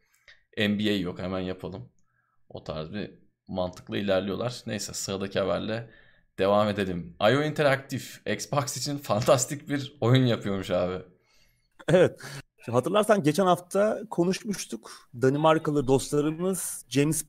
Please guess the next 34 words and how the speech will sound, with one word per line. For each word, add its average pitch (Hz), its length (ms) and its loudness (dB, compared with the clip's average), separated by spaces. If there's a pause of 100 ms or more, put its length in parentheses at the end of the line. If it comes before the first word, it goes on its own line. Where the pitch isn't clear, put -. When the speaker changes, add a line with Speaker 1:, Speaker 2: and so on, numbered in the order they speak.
Speaker 2:
Bond 175 280 6
oyunu 131 260 2
dışında 131 680 -2 (160)
henüz 160 380 0
duyurulmamış 147 680 2
yepyeni 156 640 2
triple 156 320 0
A 160 40 8
bir 170 100 6
oyun 156 180 4
üzerinde 123 320 2
daha 117 180 4
çalışıyorlar. 107 680 0 (920)
Ee, 131 60 2
ve 113 540 2 (180)
ma-, 147 240 2
geçen 151 180 0
hafta 170 260 0
Microsoft, 147 600 2 (260)
e, 139 120 -4
kanadına 139 380 -2
yakınlığıyla 147 360 0
tanıdığımız 120 380 -4 (180)
Microsoft, 135 680 -4
e, 123 140 2
neydi? 143 180 -2
Windows, 131 540 2 (100)
pardon. 110 260 0 (320)
Windows 143 420 2
Central'ın 156 380 4
haberine 151 320 4
göre 156 340 2 (640)
bu 160 280 4
oyun 196 400 4